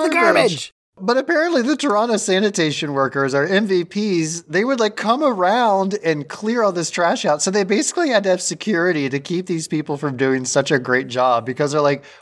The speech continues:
Speaker 1: "We're shooting a movie here. Have you been to Chicago? Apparently it's a trash-filled wasteland, and this is what we need." <laughs>
Speaker 2: Here's the thing. I'm gonna jump ahead a little bit to chemistry and just say,
Speaker 1: Okay.
Speaker 2: like, I've spent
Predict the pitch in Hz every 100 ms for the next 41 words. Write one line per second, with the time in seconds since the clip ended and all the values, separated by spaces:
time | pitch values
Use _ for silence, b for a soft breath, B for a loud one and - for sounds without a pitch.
0 | _ - 202 262 226 208 185 180 180 175
1 | 175 175 B B _ - 120 120 269 269
2 | 262 214 185 180 180 175 180 B B -
3 | 190 220 190 185 160 147 240 220 - 254
4 | 202 165 147 151 147 131 131 143 - -
5 | 135 156 170 220 196 156 151 147 131 120
6 | 107 110 120 - - - 339 311 233 165
7 | 135 175 214 180 185 175 156 160 131 135
8 | 175 185 196 254 202 202 - 240 170 175
9 | 185 175 156 - - - 392 381